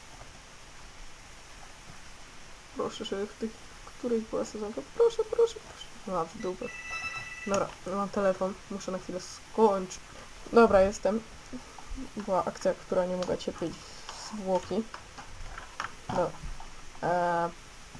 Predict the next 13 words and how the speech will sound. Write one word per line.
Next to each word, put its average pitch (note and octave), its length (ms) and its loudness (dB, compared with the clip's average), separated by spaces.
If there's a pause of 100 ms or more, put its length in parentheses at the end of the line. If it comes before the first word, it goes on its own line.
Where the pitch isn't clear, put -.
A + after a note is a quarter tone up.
(200)
No F4 200 4
nie E4 160 8
wypadła F#3+ 440 8
mi F3 140 0
sadzonka, G#3+ 720 0
ale F3 180 2
walić F#3 520 -4
to. - 120 -8 (460)
Może - 140 -6
w - 80 -16
którymś F3+ 320 -2 (100)
tombie F3+ 280 0
będzie. E3+ 300 0